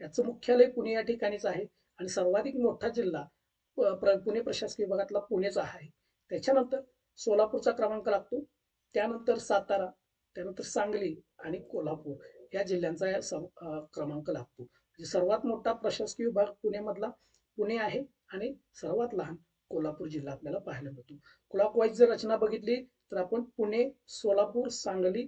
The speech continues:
कोल्हापूर, सातारा अशा पद्धतीने मांडणी करावी लागेल. आणि अँटी क्लॉकवाईज जर बघितलं असेल, म्हणजे घड्याळाच्या विरुद्ध दिशेने पुणे, सातारा, कोल्हापूर, सांगली आणि सोलापूर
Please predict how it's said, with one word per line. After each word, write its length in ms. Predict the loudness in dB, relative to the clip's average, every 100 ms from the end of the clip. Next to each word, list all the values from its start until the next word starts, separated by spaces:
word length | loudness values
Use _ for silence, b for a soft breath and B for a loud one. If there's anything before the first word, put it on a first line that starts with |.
| -4
कोल्हापूर, 500 | 0 0 0 -2 -6
सातारा 440 | -4 -4 -2 -6 -8 b b -14
अशा 220 | -6 -6
पद्धतीने 440 | -4 -6 -6 -4
मांडणी 260 | -2 -2 0
करावी 240 | -2 -2
लागेल. 180 | -4 -8 -12 _ _
आणि 100 | -4
अँटी 260 | -2 -4 -2
क्लॉकवाईज 420 | -2 0 0 0
जर 160 | 0 -2
बघितलं 300 | -4 -4 -6
असेल, 160 | -4
म्हणजे 240 | -8 -6 0
घड्याळाच्या 320 | 0 0 0
विरुद्ध 280 | 0 2 0
दिशेने 340 | -2 -6 -8 -10 B B -6
पुणे, 300 | -2 2 2
सातारा, 540 | 2 -4 -4 0 0
कोल्हापूर, 580 | -2 0 2 2 -2 -8
सांगली 420 | -8 -6 -6 2
आणि 120 | 2 2
सोलापूर 480 | -2 -4 -6 _